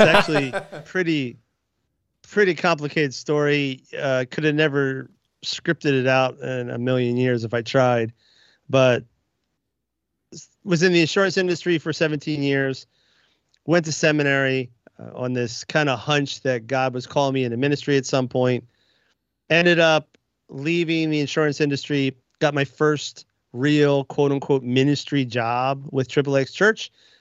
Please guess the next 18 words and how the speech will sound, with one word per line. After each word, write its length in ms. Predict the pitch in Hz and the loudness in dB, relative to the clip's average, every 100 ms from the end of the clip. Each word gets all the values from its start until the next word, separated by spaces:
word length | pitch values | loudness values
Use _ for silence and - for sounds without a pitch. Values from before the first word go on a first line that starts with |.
| - | -4
At 140 | 135 | -2
the 100 | 135 | -2
time, 640 | 131 143 135 135 135 131 - _ | 0 2 4 2 0 -2 -8 _
uh, 300 | - 67 - | -8 -8 -8
the 380 | - - 127 127 | -8 -6 -4 -6
founder 640 | 127 - 147 156 151 147 135 | -4 0 2 2 2 2 0
and 120 | 131 | 0
executive 420 | 127 143 139 123 | -2 -2 -2 -2
director 400 | 135 131 139 135 | -4 -2 -2 -2
of 100 | 123 | -4
Triple, 280 | - 131 135 123 123 - | -6 -2 0 0 -2 -10
of 140 | 117 - - | -14 -14 -6
Triple 220 | 147 131 | 0 0
X 120 | 123 | 0
Church 280 | - 135 - | 0 0 0
was 120 | 117 | -8
Craig 220 | - 127 | -4 -4
Gross. 380 | 113 151 175 - | 2 2 2 -2